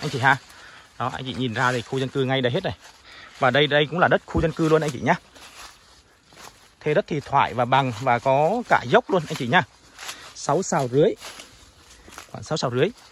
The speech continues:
Chủ nhà đang nhờ bán là khoảng tầm năm trăm triệu anh chị ha. Đó. Nó phù hợp anh chị nhá. Phù hợp cho anh chị nào, à,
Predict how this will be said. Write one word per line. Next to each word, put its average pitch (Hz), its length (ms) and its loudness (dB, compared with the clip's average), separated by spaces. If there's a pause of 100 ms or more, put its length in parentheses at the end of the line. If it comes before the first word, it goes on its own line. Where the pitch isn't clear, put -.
(280)
Chủ 151 80 -2
nhà 151 200 4
đang 165 180 2
nhờ 165 160 2
bán 131 320 4
là 147 140 6
khoảng 110 220 -4
tầm 143 240 2
năm 160 140 4
trăm 160 160 2
triệu 147 180 -2
anh 147 100 -6
chị 151 100 -4
ha. 143 160 2 (1600)
Đó. 131 120 -6 (840)
Nó 196 80 2
phù 190 160 2
hợp 143 180 2
anh 165 80 -6
chị 151 100 -2
nhá. 165 140 2 (1600)
Phù 143 140 -4
hợp 131 180 -4
cho 151 80 -4
anh 156 100 -4
chị 147 120 -12
nào, 123 320 -2
à, 117 60 -4